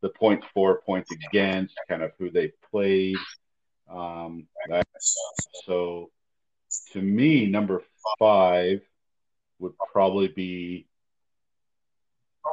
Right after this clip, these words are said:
probably be the Giants. Um, should put Washington in front of them, but, um, the Giants have actually scored less points.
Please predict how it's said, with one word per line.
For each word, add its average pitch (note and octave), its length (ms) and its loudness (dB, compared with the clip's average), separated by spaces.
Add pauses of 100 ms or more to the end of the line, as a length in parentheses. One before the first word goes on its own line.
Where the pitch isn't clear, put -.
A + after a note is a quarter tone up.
(100)
probably D3 220 4
be F#2 120 -2
the E2 160 -6 (140)
Giants. E2+ 500 -4 (1700)
Um, E2 500 -8 (680)
should - 540 0 (140)
put F2 280 -2
Washington E2 720 -2
in E2 100 -16
front E2 220 -10
of D#2+ 60 -14
them, E2 320 -8
but, E2+ 220 -4 (760)
um, E2 540 -2 (160)
the E2 80 -12
Giants G#2 500 2
have D#2+ 100 -10
actually E2+ 400 -4
scored F2+ 340 -2
less E2 340 -4
points. E2+ 320 -8